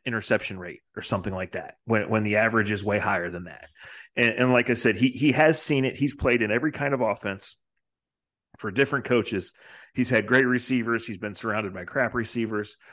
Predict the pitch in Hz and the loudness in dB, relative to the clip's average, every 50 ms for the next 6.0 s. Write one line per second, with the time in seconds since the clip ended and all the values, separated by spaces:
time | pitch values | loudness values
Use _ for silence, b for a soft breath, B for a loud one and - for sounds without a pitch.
0 | B B B B B B - - 123 120 113 123 135 151 139 - - - 156 151 | B B B B B B -4 0 2 4 6 6 6 4 4 2 2 4 6 6
1 | 143 139 127 - - - _ _ - 113 117 151 135 123 113 - 143 131 127 117 | 8 6 6 2 -2 -12 _ _ -10 -2 0 2 2 2 4 4 6 6 6 6
2 | 117 127 131 127 123 117 107 117 113 113 107 104 101 98 - - - _ - - | 4 2 2 4 2 2 4 4 4 4 4 2 0 -2 -4 -6 -6 _ -6 -6
3 | 110 92 87 - _ _ _ - 123 131 127 127 117 - 123 123 120 117 104 113 | -6 -6 -6 -10 _ _ _ -4 -2 -2 -2 -2 0 2 2 4 2 2 2 2
4 | 113 107 107 101 104 101 98 95 - - - 123 123 123 120 117 113 107 - - | 2 2 2 2 2 0 0 -2 -4 -2 2 4 6 6 6 6 4 2 0 0
5 | 110 107 104 101 101 95 - - - 98 98 95 95 95 98 95 90 87 - | 0 0 0 0 -2 -6 -6 -8 -10 -10 -10 -10 -10 -8 -8 -8 -8 -10 -12